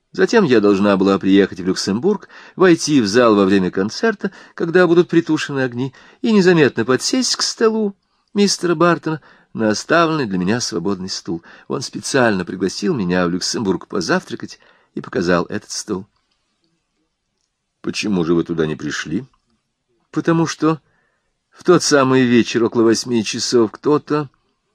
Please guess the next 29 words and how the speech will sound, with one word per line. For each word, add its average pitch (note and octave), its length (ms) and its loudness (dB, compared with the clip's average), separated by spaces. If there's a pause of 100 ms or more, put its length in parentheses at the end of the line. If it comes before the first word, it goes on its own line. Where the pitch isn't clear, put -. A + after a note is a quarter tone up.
(280)
мистер - 720 -6
Бартон, G#2+ 680 -2 (220)
позвонил A2+ 540 2
мне D#3+ 220 0
и D3+ 40 -4
сказал, G#2+ 380 -2
что - 160 -10
всё C3 180 -4
откладывается. F#3+ 720 -2 (1120)
Он C#3 140 2
обещал A#2 340 2
на A2 80 2
следующий A2+ 440 0
день G#2+ 200 2
сообщить, A#2+ 580 -2
когда E2+ 220 -4
состоится G#2 760 -4 (300)
этот D#3+ 220 -10
обед, D3+ 320 -4 (240)
а A2+ 160 -2
на A#2 100 0
утро C#3 240 -2
я G2+ 100 2
прочла G2 440 -2
в - 20 -12
газете F#2+ 460 -4
о E2 40 -6
его D#2+ 160 -6
смерти». - 540 -12